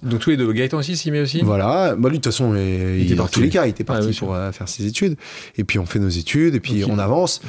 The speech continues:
Speaker 2: Après, on fait une école de commerce, euh, une première école de commerce, et après, on fait, je fais les admissions parallèles. Alors lui, il, il arrête à ce moment-là, et moi, je fais après le S C P,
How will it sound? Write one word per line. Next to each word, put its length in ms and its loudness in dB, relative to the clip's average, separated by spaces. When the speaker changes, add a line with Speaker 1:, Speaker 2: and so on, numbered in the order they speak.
Speaker 2:
Après, 260 0
on 160 0
fait 240 0
une 140 0
école 160 0
de 80 0
commerce, 440 -2
euh, 120 0
une 120 -2
première 200 0
école 160 0
de 60 0
commerce, 320 0
et 20 -2
après, 180 -6
on 40 -2
fait, 140 -10
je 100 -2
fais 80 -2
les 100 0
admissions 300 0
parallèles. 340 0
Alors 220 -2
lui, 300 4
il, 140 -2
il 140 -2
arrête 220 0
à 40 -4
ce 140 -6
moment-là, 360 0
et 80 0
moi, 120 2
je 60 -2
fais 80 0
après 200 -2
le 100 0
S 120 -2
C 100 -2
P, 320 2